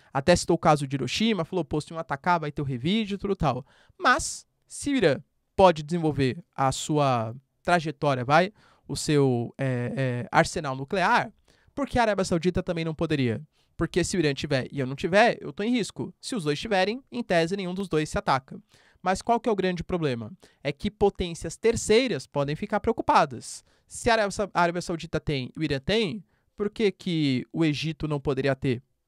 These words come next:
por exemplo? Entende? Então isso pode começar uma espécie de corrida nuclear na região do Oriente Médio e também no norte da África.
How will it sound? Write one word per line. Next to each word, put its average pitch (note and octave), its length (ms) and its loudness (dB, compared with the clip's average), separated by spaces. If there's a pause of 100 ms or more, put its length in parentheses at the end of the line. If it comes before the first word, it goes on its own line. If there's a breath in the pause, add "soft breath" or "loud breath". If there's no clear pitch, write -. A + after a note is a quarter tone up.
(120)
por D#3+ 160 0
exemplo? B2+ 520 -6
Entende? D#3+ 560 -4 (280 soft breath)
Então C#3 240 -4
isso F3 180 -4
pode E3+ 300 -2
começar E3+ 520 -4 (240 soft breath)
uma D3 120 -2
espécie D#3 320 -4
de D#3 100 -18
corrida D#3 340 -8
nuclear F#3+ 640 -2 (160)
na E3 80 -6
região D3 320 -2
do C#3 40 -8
Oriente D3+ 280 -6
Médio F#3 400 -6
e F#3+ 100 -8
também E3 400 -4
no F3+ 80 -12
norte C#3+ 280 -2
da D3+ 160 4
África. - 360 -10